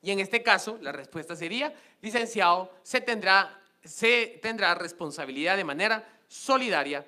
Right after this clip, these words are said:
subsidiaria e ilimitada. ¿Eso qué quiere decir? Si pasan los cinco millones de ingresos y no se cambian en los próximos seis meses, los socios van a responder ya no solo con el capital social, sino van a responder de manera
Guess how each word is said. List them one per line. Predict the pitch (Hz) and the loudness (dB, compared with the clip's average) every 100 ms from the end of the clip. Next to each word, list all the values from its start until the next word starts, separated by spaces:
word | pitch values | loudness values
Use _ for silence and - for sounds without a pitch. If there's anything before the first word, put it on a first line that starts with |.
| - | -14
subsidiaria | - 247 208 220 165 127 127 113 - | -12 -8 -8 -8 -6 -6 -6 -10 -12
e | 127 | -12
ilimitada. | 120 120 135 202 - - _ _ - - | -12 -14 -2 -2 -2 -14 _ _ -20 -12
¿Eso | 165 175 | -10 -8
qué | 156 | -10
quiere | - 156 | -6 -6
decir? | 151 - 247 - - _ _ | -6 -6 -8 -8 -20 _ _
Si | - 214 | -12 0
pasan | 294 320 370 | 4 4 2
los | 285 | -4
cinco | - 311 311 277 | -4 -4 -4 -4
millones | 240 196 165 147 | -4 -4 -4 -6
de | |
ingresos | 135 143 202 143 147 - | -10 -4 -4 -4 -12 -12
y | 156 | -6
no | 185 | -6
se | 208 262 | -6 -10
cambian | - 277 185 147 | 0 0 0 -4
en | 139 | -6
los | 123 | -10
próximos | - 185 180 131 | -10 -10 -8 -8
seis | 220 233 | -6 -6
meses, | 220 131 151 147 _ - _ | -6 -10 -12 -20 _ -20 _
los | 180 180 | -4 -2
socios | 285 269 - 175 - - _ | 2 2 0 -8 -12 -18 _
van | 135 240 262 | 6 8 8
a | |
responder | 254 180 - 170 156 190 247 247 - - | 2 -2 -6 -6 -2 2 2 2 -6 0
ya | 202 | 2
no | 233 | 2
solo | 226 247 247 | 0 -2 -2
con | 208 170 | -2 -6
el | 143 | -6
capital | 147 147 131 156 151 | -6 -6 -6 -6 -6
social, | 196 269 440 - - _ | -8 -4 -4 -4 -16 _
sino | - 285 254 | -6 2 4
van | 240 | 4
a | 240 | 2
responder | 233 220 196 208 226 | -2 -4 -4 -2 0
de | |
manera | 226 175 254 311 | 0 4 4 4